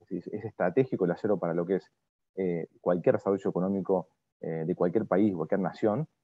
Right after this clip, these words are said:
y sobre todo en lo que se llama ahora el desarrollo sustentable, que ahora vamos a hablar un poco más también, de cara al futuro. El acero es vital. Entonces, de vuelta, no recomendaría tomar una decisión, eh,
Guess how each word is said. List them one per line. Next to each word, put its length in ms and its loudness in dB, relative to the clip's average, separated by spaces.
y 80 -8
sobre 360 6
todo 300 4
en 60 -2
lo 80 0
que 80 -6
se 120 -14
llama 200 -2
ahora 140 4
el 60 0
desarrollo 260 -6
sustentable, 560 0
que 80 0
ahora 80 2
vamos 160 -2
a 40 -2
hablar 140 0
un 80 -4
poco 160 -4
más 160 -4
también, 380 -4
de 120 -8
cara 160 2
al 80 -2
futuro. 440 -8
El 100 -4
acero 240 2
es 100 0
vital. 400 0
Entonces, 380 -2
de 120 -2
vuelta, 340 6
no 100 2
recomendaría 480 2
tomar 200 -2
una 120 -2
decisión, 560 -2
eh, 300 -4